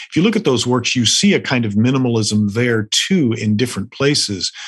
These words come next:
But The Road is much more overtly minimalist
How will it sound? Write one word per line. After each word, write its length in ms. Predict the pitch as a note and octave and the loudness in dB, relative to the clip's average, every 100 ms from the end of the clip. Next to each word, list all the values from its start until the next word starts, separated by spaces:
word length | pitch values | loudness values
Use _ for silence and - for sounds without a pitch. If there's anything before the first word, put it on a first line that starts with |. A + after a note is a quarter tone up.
| - - - | -14 -16 -14
But 380 | G2+ B2 A#2+ A#2+ - _ | -4 0 0 -4 -10 _
The 100 | B2+ | -2
Road 600 | A#2+ B2+ F#3 G#3+ F3 C3 | 0 2 4 4 4 2
is 220 | B2 A2 | -2 -2
much 260 | C3+ D#3 - | -2 -2 -2
more 240 | D3 B2+ - | -2 -2 -2
overtly 680 | A#2+ G#2+ G2+ C#3 - C3+ C3 | -2 -2 0 0 0 -2 0
minimalist 920 | A#2+ A#2 B2 B2+ G#2+ F#2 - - - | 2 2 2 2 0 -4 -8 -6 -6